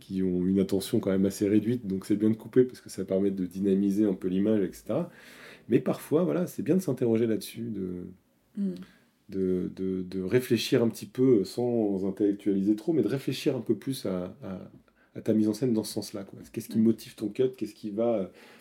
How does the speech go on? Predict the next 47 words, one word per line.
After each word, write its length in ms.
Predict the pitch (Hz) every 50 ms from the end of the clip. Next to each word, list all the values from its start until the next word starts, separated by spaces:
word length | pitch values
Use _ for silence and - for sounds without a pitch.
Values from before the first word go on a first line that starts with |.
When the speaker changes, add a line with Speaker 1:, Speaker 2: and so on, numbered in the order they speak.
| _
Speaker 1:
pourquoi 200 | - - - -
t'as 100 | - 143
besoin 360 | 123 117 135 135 127 139 151
de 60 | 147 139
couper 260 | - 120 - - 123
à 20 | 110
cet 140 | - -
endroit-là ? 280 | 110 101 101 113 120 131
Qu'est-ce 160 | - 135 123
que 80 | - 117
tu 140 | - - 110
souhaites 400 | 101 - - - 135 123 107 107
dire ? 280 | 107 113 123 139 143 -
Pourquoi 320 | - - - - - 147
tu 120 | - - -
fais 140 | - - -
ça, 140 | - - -
quoi ? 160 | - - -
Speaker 2:
Mm. 60 | 202 214 202 - - _ _ _ _ _ _ _ _ _ _ _ _ _ _ _ -
Speaker 1:
Et 40 | 98 98 101
ouais, 60 | 98 -
c'est 140 | - - 101
vraiment 160 | 104 110 131
un 40 | 127
truc, 220 | - - 123 - 107
euh, 60 | 101
bah, 120 | 107 101
ce 120 | 101 - 117
mec-là 280 | 123 120 - 151 156
m'a 140 | 151 123 104
beaucoup 340 | 98 110 - 135 - - 160
impressionné 420 | 139 - - 120 - - 117 117 120
à 60 | 113
ce 60 | - -
niveau-là. 220 | 107 101 98 - 95
Après, 200 | - - - 120
il 60 | 101 90
y 40 |
en 40 | 95
a 40 | 98
d'autres, 260 | 113 123 120 - -
hein, 120 | 101 98 -
que 80 | - 92
j'ai 120 | 87 92
trouvé 240 | 90 - - 98 95
formidables, 540 | 92 - 87 87 92 95 104 117 113 98 90
euh, 120 | 85 85